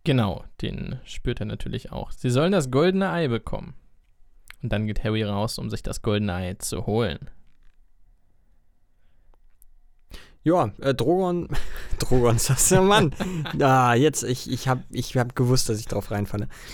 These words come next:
Speaker 2: Äh, ja, der Hornschwanz sieht verdammt cool aus. Der ist gut gealtert, wie ich finde.
Speaker 1: Der ist richtig stark gealtert.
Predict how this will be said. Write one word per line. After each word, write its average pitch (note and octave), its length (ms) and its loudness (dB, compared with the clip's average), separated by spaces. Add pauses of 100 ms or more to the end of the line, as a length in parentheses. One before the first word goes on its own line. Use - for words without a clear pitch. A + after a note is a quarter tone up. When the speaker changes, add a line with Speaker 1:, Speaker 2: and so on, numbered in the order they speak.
(280)
Speaker 2:
Äh, B2 280 2
ja, D#3+ 140 6
der C3+ 120 6
Hornschwanz D#3 540 4
sieht C3+ 560 -2 (240)
verdammt C3 480 2
cool C3+ 120 6
aus. C#3+ 340 0 (1700)
Der A#2+ 120 0
ist B2+ 160 -6
gut C3+ 160 -2
gealtert, A2 400 0 (140)
wie F#3 80 -4
ich F#3 120 -8
finde. G#3 320 -4 (680)
Speaker 1:
Der B2 200 4
ist - 360 -2
richtig - 340 -4
stark A#2+ 200 -4
gealtert. - 380 -8